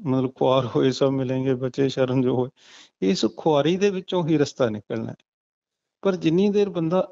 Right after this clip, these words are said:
ਅੰਤਰ ਝਾਤ ਨਹੀਂ ਮਾਰਦਾ, ਆਪਣੇ ਆਪ ਨੂੰ, ਮੈਂ ਨਹੀਂ ਆਪਣੇ ਆਪ ਨੂੰ ਠੀਕ ਕਰਨਾ ਚਾਹੁੰਦਾ, ਉਨੀ ਦੇਰ ਮੈਨੂੰ ਹੋਰ ਨਹੀਂ ਕੋਈ ਠੀਕ ਕਰ ਸਕਦਾ। ਸੋ ਉਹਨਾਂ 'ਚ ਇਹ ਬਿਰਤੀ ਜਗਾਉਣ ਦੀ ਜ਼ਰੂਰਤ ਹੈਗੀ ਹੈ ਕਿ ਉਹ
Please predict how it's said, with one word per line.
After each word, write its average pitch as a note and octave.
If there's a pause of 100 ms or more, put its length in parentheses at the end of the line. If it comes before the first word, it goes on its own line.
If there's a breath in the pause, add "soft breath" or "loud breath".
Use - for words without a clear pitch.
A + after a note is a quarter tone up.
ਅੰਤਰ F3
ਝਾਤ F3
ਨਹੀਂ C3
ਮਾਰਦਾ, A2+
ਆਪਣੇ D#3
ਆਪ D3+
ਨੂੰ, D#3
ਮੈਂ C3
ਨਹੀਂ F3
ਆਪਣੇ D3+
ਆਪ C3+
ਨੂੰ C3+
ਠੀਕ B2
ਕਰਨਾ A2+
ਚਾਹੁੰਦਾ, B2+
ਉਨੀ D3+
ਦੇਰ D3
ਮੈਨੂੰ D3
ਹੋਰ B2+
ਨਹੀਂ D#3
ਕੋਈ G3
ਠੀਕ -
ਕਰ G#2
ਸਕਦਾ। - (680 soft breath)
ਸੋ G3
ਉਹਨਾਂ A3
'ਚ G#3+
ਇਹ G#3
ਬਿਰਤੀ E3
ਜਗਾਉਣ B2
ਦੀ G#2
ਜ਼ਰੂਰਤ G2
ਹੈਗੀ A#2
ਹੈ D#3
ਕਿ F#3+
ਉਹ E3+